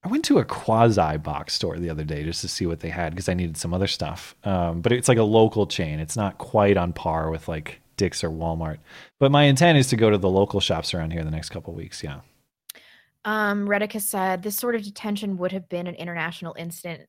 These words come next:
Speaker 2: in any other time. Wars were started for less."
Speaker 1: Yeah.
Speaker 2: Thank you for that. And last one for right now, I'll circle back for everybody else. Uh,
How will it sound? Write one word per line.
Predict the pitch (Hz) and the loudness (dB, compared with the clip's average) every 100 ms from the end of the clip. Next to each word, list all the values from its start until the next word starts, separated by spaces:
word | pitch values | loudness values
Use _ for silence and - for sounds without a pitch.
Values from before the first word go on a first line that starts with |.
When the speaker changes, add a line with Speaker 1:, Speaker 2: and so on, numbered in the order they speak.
| _ | _
Speaker 2:
in | 170 | -12
any | - 180 180 | -10 -6 -4
other | 156 | -6
time. | 151 - 147 143 143 151 | -8 -12 -12 -12 -12 -16
Wars | - 165 165 160 | -10 -6 -6 -6
were | 160 | -12
started | - 143 135 | -12 -12 -14
for | _ - | _ -20
less." | - _ - - _ _ | -20 _ -20 -20 _ _
Speaker 1:
Yeah. | 113 101 69 - _ _ _ _ _ | -2 -2 -2 -12 _ _ _ _ _
Speaker 2:
Thank | - 170 | -18 -18
you | 165 | -16
for | 160 | -12
that. | 160 160 | -10 -8
And | 160 | -6
last | 185 180 | -4 -4
one | 202 196 | -4 -6
for | 190 | -4
right | 165 | -4
now, | 170 170 | -2 -6
I'll | |
circle | 170 180 175 | -6 -8 -8
back | 165 165 | -8 -8
for | |
everybody | 165 160 180 | -12 -8 -2
else. | 214 208 208 196 | 0 0 0 -4
Uh, | 175 | -6